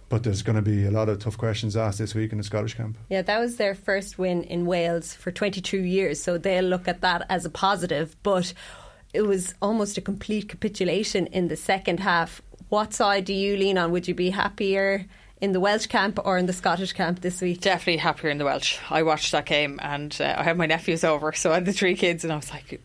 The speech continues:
Speaker 3: "I'm sorry, we can't start the movie until this game," 'cause it was so exciting and I was gonna turn it off, to be honest. And Wales came alive. Uh, Wainwright at eight just got them, uh,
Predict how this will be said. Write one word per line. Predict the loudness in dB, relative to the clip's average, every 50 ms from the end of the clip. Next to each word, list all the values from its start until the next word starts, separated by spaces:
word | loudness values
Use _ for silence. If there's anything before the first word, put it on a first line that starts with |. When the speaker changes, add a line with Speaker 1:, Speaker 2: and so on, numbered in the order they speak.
| _ -14 -12
Speaker 3:
"I'm | -10 -6
sorry, | 0 0 2 2
we | 0 0
can't | -2 -2 -2 -2
start | -4 -4 -6 -6 -6
the | -6
movie | -6 -6 -6 -6 -6 -6 -6 -6 -6 -4 -2
until | -2 -2 0 0 2 2 4 4 4
this | 2 0 0 2
game," | 2 2 2 0
'cause | -4 -6 -4
it | -4
was | -2 0
so | 2 4 4 4
exciting | 2 0 2 2 2 2 0 0 -2 0
and | 2 2
I | 4
was | 4 4 2 2 0
gonna | 0 0 0 0
turn | 0 -2 0 0
it | 2
off, | 0 0 -2 -2
to | -2 0
be | 0
honest. | 0 0 -2 -4 -8 -10 -12 -14 -18 -20 -20 -20 -20 -18 -10 -4
And | -2 0 0 -2 -4 -6 -2 0
Wales | 0 2 0 0
came | -2 -2 -2 0
alive. | 2 2 2 2 0 -4 -10 -20 -16 -8 -4
Uh, | -2 0 0 0 0
Wainwright | 0 0 0 0 2 0 0 -2 -2 -2
at | -2
eight | -2 -2 -2 -4 -10 -14 -12
just | -10 -10 -8 -8 -10 -14 -12 -6
got | -6 -6 -6 -4
them, | -8 -8 -6 -6 -10
uh, | -8 -8 -8 -8 -8